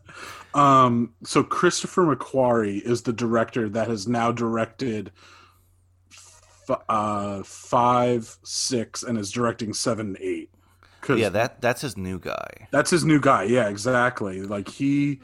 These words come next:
Speaker 2: But there's another guy who directed movies in here who was also his guy. The one who directed the one before this, before the, the Christopher Mc-, Mc-, McQuarrie or
Speaker 1: Bra-,
Speaker 2: whatever his name.
Speaker 1: Brad Bird?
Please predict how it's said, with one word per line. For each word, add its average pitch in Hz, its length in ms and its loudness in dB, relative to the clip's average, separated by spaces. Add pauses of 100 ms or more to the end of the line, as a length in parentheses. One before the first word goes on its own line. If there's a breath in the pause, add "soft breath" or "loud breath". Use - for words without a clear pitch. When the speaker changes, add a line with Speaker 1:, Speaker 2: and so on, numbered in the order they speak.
(160 loud breath)
Speaker 2:
But 120 120 -2
there's 117 180 -4
another 127 260 0
guy 90 260 2
who 87 180 -8
directed 80 360 -8
movies 78 320 -14
in 85 100 -16
here 82 160 -12
who 82 100 -12
was 78 140 -10
also 73 320 -8
his - 120 -14
guy. - 380 -16 (2250)
The 98 80 -8
one 101 160 -4
who 104 80 -6
directed 95 340 -6
the 85 80 -10
one 80 160 -8
before 82 360 -10
this, - 500 -16 (180)
before 107 320 -4
the, 82 220 -10 (100)
the - 80 -12
Christopher - 460 -16
Mc-, 60 100 -18 (300)
Mc-, - 160 -18 (100)
McQuarrie - 380 -16
or 58 60 -12
Speaker 1:
Bra-, 120 120 -2
Speaker 2:
whatever 55 220 -14
his - 100 -20
name. - 120 -20
Speaker 1:
Brad 113 340 -2
Bird? 95 400 -4